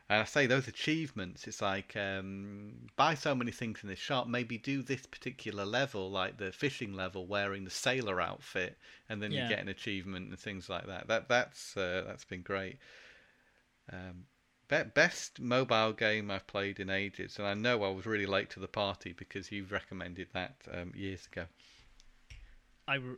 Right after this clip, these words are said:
Speaker 2: I remember playing that when we were living in Grauheim, I think,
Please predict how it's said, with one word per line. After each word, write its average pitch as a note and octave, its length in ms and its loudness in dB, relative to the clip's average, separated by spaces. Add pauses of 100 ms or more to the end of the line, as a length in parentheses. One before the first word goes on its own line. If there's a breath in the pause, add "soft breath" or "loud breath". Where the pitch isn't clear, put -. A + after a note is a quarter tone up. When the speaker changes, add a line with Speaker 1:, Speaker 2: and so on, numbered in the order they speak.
Speaker 2:
I B2+ 60 -4
remember C3 800 0 (340)
playing B2 640 0
that G#2 320 -4 (500)
when A2+ 240 -4
we G#2+ 120 -4
were G#2+ 100 -4
living A2 600 -6
in G#2 180 -6
Grauheim, G2 680 -8
I F#2+ 60 -8
think, F#2 440 -16